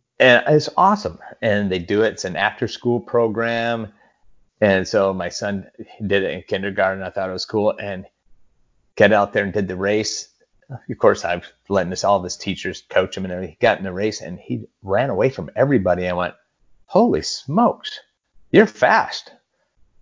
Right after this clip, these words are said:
which running's always been a passion of mine. So, uh, the next year in first grade, I asked if I could help, help with the coaching. Got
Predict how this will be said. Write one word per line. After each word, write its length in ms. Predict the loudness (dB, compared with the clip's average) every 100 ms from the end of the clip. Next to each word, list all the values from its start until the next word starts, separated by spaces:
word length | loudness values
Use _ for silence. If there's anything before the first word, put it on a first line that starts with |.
| -20 _ _
which 220 | 0 0 -6
running's 420 | 2 2 2 -2 -2
always 220 | -2 -2
been 160 | -8
a 40 | -6
passion 380 | -2 -2 -4 -8
of 60 |
mine. 280 | -4 -4 -4
So, 300 | 0 0 0 -8 _ _ _ _ 2
uh, 280 | 4 2 -2 -16 -20 _ -14
the 180 | -6
next 320 | -2 -2 -2 -4
year 180 | -2
in 80 | -2
first 300 | -2 -6 -4
grade, 240 | 0 2 2
I 120 | 0
asked 260 | -2 -6 -8
if 220 | -8 -6
I 80 | -8
could 300 | _ _ -6
help, 260 | -4 -4 _ _ _
help 220 | -2 -2
with 80 | -2
the 80 | 0
coaching. 400 | 2 2 0 -12 _ _ -20 _ -20 _
Got 240 | -2 0